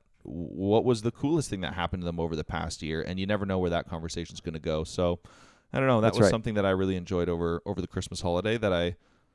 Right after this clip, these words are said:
Speaker 1: you know, hope to kinda keep going into the new year. So, anyway.
Speaker 2: I invested, Jeremy, in a, in this, in this man over the break, and, uh, I, he was sitting in a hot tub,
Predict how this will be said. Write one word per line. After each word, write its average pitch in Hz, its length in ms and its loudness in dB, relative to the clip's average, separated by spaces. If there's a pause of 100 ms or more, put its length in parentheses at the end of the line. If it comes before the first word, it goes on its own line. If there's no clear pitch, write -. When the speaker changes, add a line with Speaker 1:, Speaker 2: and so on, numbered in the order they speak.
(640)
Speaker 1:
you 165 80 2
know, 123 160 6
hope 160 180 0
to - 60 -6
kinda 120 200 -2
keep - 260 -6
going 113 280 4
into 104 160 -4
the 95 100 -2
new 98 160 0
year. 95 420 0 (100)
So, 87 400 -2
anyway. 90 280 -4 (1040)
Speaker 2:
I 120 100 10
invested, 143 640 8
Jeremy, 143 380 8
in 120 340 6
a, 117 240 8 (140)
in 120 100 4
this, 113 220 4 (240)
in 117 100 4
this 113 180 2
man 107 440 6
over 104 260 0
the 101 80 2
break, 98 500 2 (220)
and, 107 320 4
uh, 107 240 8 (180)
I, - 100 -4 (160)
he 127 180 0
was 117 180 4
sitting 190 220 2
in 226 80 0
a 202 60 2
hot 165 260 6
tub, - 320 -4